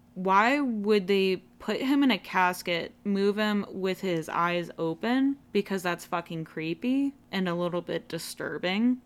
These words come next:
But number two, this autopsy didn't start until at least eight P M, which is hours after that he was declared dead. And if you didn't realize, you blink so that your eyes don't dry out. But in these photos,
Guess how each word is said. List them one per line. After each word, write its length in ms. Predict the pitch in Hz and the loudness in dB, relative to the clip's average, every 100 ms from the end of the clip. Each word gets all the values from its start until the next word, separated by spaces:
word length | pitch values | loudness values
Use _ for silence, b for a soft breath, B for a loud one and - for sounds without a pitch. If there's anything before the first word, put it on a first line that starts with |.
| _ | _
But 160 | 226 220 | 0 4
number 200 | 240 233 | 6 4
two, 460 | - 294 277 226 - | 2 -2 0 0 2
this 200 | 247 254 | 0 2
autopsy 560 | 302 349 349 320 240 | 0 2 2 2 2
didn't 260 | 214 208 190 | 2 0 -2
start 340 | - 185 180 | -2 -2 0
until 300 | 208 - 190 | -4 -2 -2
at 140 | 180 185 | 0 0
least 320 | 185 180 - | -2 -2 -6
eight 260 | 180 175 170 | -2 -2 -4
P 200 | - 180 | -4 0
M, 340 | 185 190 196 | 0 0 -2
which 240 | - 214 196 | 0 0 0
is 160 | 190 - | -4 2
hours 340 | 214 233 247 | 4 4 2
after 500 | 180 170 175 - 202 | 0 0 -2 -2 -2
that 180 | 190 180 | 0 0
he 140 | 185 | 0
was 140 | 185 175 | -2 -2
declared 480 | 165 - 175 175 165 | -6 -4 -2 -2 -4
dead. 420 | 160 170 208 214 - _ _ | -2 0 0 -2 -6 _ _
And 360 | 214 208 202 - | 0 2 0 0
if 180 | - - | -2 2
you 80 | 240 | 4
didn't 320 | 359 415 254 | 4 4 0
realize, 640 | 185 175 180 190 190 175 - _ | 0 0 0 0 0 -4 -12 _
you 300 | 208 208 269 | -4 2 2
blink 500 | 214 180 175 196 208 | 2 -2 -2 -2 -4
so 240 | - - 190 | -6 -2 0
that 140 | 185 | 2
your 360 | 185 190 180 160 | 2 0 -2 -6
eyes 300 | 151 165 - | -6 -8 0
don't 220 | 247 262 | 2 2
dry 300 | 285 285 311 | 2 2 4
out. 340 | 311 330 330 - - | 4 2 0 -12 0
But 180 | 240 - | 2 2
in 160 | 226 214 | 4 4
these 220 | 196 - | 2 0
photos, 800 | 302 339 320 190 180 175 170 | 2 4 6 4 4 2 -2